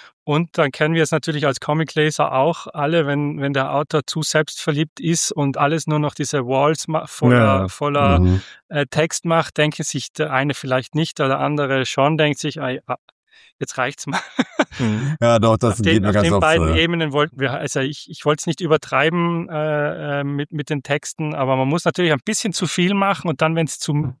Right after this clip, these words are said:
Speaker 1: also ich hoffe, es ist uns gelungen.
Speaker 2: Oh. Mhm.
Speaker 1: Äh, genau.
Speaker 2: Okay.
Speaker 1: Ich
Speaker 2: Ähm,
Speaker 1: glaub, Sascha muss sich ganz kurz mal um, um die Kinder kümmern.
Speaker 2: Alles gut.
Speaker 1: Aber es ist ja der Daddy-Podcast.
Speaker 3: Ich hab, das ist der Daddy-Podcast,
Speaker 2: Alles
Speaker 3: genau,
Speaker 2: gut,
Speaker 3: ja.
Speaker 2: genau,
Speaker 3: Ich hab
Speaker 2: so
Speaker 3: alle,
Speaker 2: soll es, so soll
Speaker 3: es
Speaker 2: das
Speaker 3: sind, bei
Speaker 2: sein.
Speaker 3: mir sind alle weg.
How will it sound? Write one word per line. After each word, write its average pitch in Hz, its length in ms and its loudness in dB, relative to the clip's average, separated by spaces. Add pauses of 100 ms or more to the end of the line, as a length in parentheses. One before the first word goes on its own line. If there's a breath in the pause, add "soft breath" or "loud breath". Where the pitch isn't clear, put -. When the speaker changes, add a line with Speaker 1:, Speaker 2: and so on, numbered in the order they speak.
Speaker 1:
also 127 160 -4 (640 loud breath)
ich - 160 -8
hoffe, 151 180 2
es 143 120 0
ist 131 160 -2
uns 127 140 -2
gelungen. 123 440 -2
Speaker 2:
Oh. 107 180 4 (120)
Mhm. 117 300 4 (260)
Speaker 1:
Äh, 120 400 -2 (180)
genau. 98 280 -8 (1700)
Speaker 2:
Okay. 98 360 -2 (360)
Speaker 1:
Ich - 60 -8
Speaker 2:
Ähm, 117 320 6
Speaker 1:
glaub, 117 140 2
Sascha 127 340 -8
muss 120 180 -10
sich - 140 -14
ganz 120 240 -12
kurz - 240 -14
mal 120 140 -14
um, 113 180 -16 (160)
um 123 160 -14
die 113 80 -18
Kinder 139 320 -10
kümmern. 127 300 0
Speaker 2:
Alles 156 200 4
gut. 147 260 4
Speaker 1:
Aber 135 80 -8
es 143 120 -8
ist 190 140 -8
ja 190 60 0
der 180 100 2
Daddy-Podcast. 156 440 -4
Speaker 3:
Ich 107 160 0
hab, 113 100 -16
das - 100 -20
ist 98 180 -2
der 123 80 4
Daddy-Podcast, 101 640 2
Speaker 2:
Alles 135 100 2
Speaker 3:
genau, 104 200 2
Speaker 2:
gut, 90 80 4
Speaker 3:
ja. 85 140 2
Speaker 2:
genau, 113 200 2
Speaker 3:
Ich 98 80 0
hab - 60 0
Speaker 2:
so 101 80 -2
Speaker 3:
alle, 110 160 2
Speaker 2:
soll 110 80 0
es, - 260 -12
so - 220 -12
soll 107 120 -2
Speaker 3:
es 110 60 2
Speaker 2:
das 156 80 -2
Speaker 3:
sind, 120 80 0
bei 101 80 2
Speaker 2:
sein. 107 60 4
Speaker 3:
mir 123 80 2
sind 127 120 -2
alle 110 220 0
weg. 98 240 -2